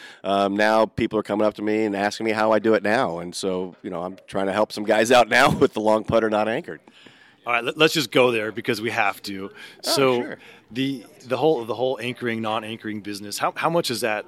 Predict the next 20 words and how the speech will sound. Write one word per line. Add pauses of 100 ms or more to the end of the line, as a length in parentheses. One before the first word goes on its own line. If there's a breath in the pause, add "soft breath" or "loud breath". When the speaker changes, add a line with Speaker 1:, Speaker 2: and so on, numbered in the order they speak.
Speaker 2:
uh, (380)
offended
you
personally,
all
the,
the
whispers
and
the,
the
stuff
on
Twitter?
And
Speaker 1:
Well,
you
know,
it's
funny.